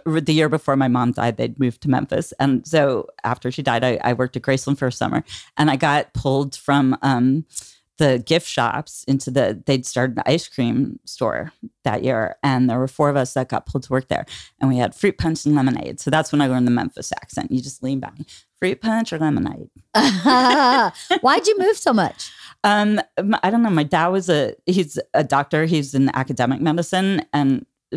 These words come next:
Speaker 1: for some reason, instead of taking sabbaticals, he chose to move every seven years.
Speaker 2: Oh, interesting.
Speaker 1: Yeah. So we moved from New York to Texas. And then they moved, my parents moved to Memphis when my sister and I were in college.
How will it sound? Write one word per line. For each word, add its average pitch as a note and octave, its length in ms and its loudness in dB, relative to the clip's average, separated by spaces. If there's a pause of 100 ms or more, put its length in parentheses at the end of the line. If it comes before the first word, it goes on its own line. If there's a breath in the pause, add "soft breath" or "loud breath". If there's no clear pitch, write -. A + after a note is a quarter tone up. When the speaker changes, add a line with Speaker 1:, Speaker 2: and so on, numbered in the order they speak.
(140)
Speaker 1:
for D#3+ 160 -6
some D3+ 300 -2
reason, C#3 300 0
instead C3+ 280 0
of C3 80 -4
taking C3+ 280 0
sabbaticals, C3 600 -4
he C3+ 80 -6
chose A#2+ 260 -4
to B2 100 0
move B2 220 0
every C#3 220 -2
seven C3 340 -2
years. C3 420 -4 (280 soft breath)
Speaker 2:
Oh, C4+ 140 2
interesting. B3 520 -2
Speaker 1:
Yeah. D3 180 0
So D3 140 -2
we D3+ 80 4
moved C#3+ 180 2
from C#3+ 120 2
New C#3+ 60 4
York C3 300 0
to B2+ 80 -4
Texas. - 680 -4
And C3 140 2
then A#2+ 240 0 (320)
they C3+ 200 0
moved, C3 280 0 (360)
my D3 120 4
parents C#3 300 0
moved C3 160 -2
to - 60 0
Memphis B2+ 480 0
when A#2+ 140 0
my A#2+ 100 0
sister - 280 -4
and A#2+ 100 0
I A2+ 60 0
were A#2 100 0
in A#2 60 -2
college. A2 520 0